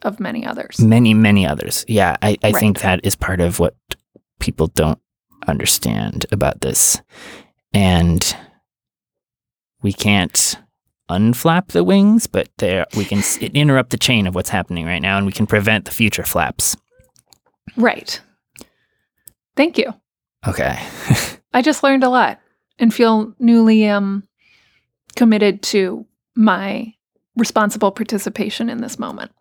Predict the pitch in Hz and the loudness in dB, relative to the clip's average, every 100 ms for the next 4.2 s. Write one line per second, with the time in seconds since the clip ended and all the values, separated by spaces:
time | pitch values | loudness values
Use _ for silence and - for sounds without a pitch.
0 | _ _ 107 101 90 85 - 78 110 - | _ _ 0 0 0 -2 -2 -2 -4 -12
1 | _ _ _ _ _ - 87 85 80 - | _ _ _ _ _ -2 -2 0 -2 -2
2 | - - 78 80 - _ _ _ _ _ | -4 -6 -4 -6 -6 _ _ _ _ _
3 | _ _ _ _ _ - - - 123 156 | _ _ _ _ _ -20 -14 -2 0 2
4 | 123 - | 2 0